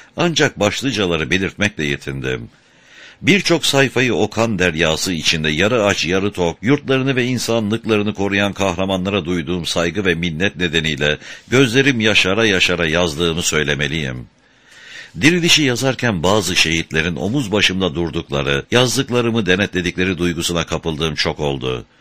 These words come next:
Bu nedenle de her satırı bu duygunun etkisi altında, yanlış olmaması, yanlış anlamaya yol açmaması için birçok kez elden ve gözden geçirdim. Karşı yanın kahramanlarını belirtmeyi de ihmal etmedim.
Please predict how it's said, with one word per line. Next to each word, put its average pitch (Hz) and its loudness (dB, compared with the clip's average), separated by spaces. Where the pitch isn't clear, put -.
Bu 135 2
nedenle 90 0
de 71 0
her 87 2
satırı 73 -4
bu 76 -2
duygunun 76 -4
etkisi 78 -2
altında, 71 -2
yanlış 117 2
olmaması, 80 0
yanlış 90 0
anlamaya 92 0
yol 82 0
açmaması 78 -2
için 76 -2
birçok 117 0
kez 95 0
elden 76 0
ve 76 -2
gözden 73 -4
geçirdim. 62 -6
Karşı 151 4
yanın 143 2
kahramanlarını 101 0
belirtmeyi 90 0
de 90 0
ihmal 69 -2
etmedim. 64 -8